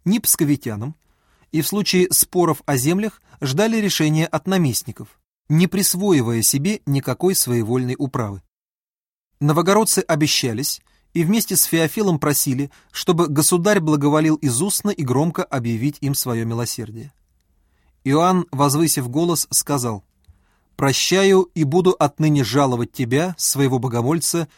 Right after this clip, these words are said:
и нашу отчину, Великий Новгород».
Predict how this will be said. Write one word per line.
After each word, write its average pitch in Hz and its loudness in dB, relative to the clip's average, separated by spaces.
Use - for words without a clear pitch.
и 151 0
нашу 170 2
отчину, 120 -4
Великий 120 -2
Новгород». 98 -6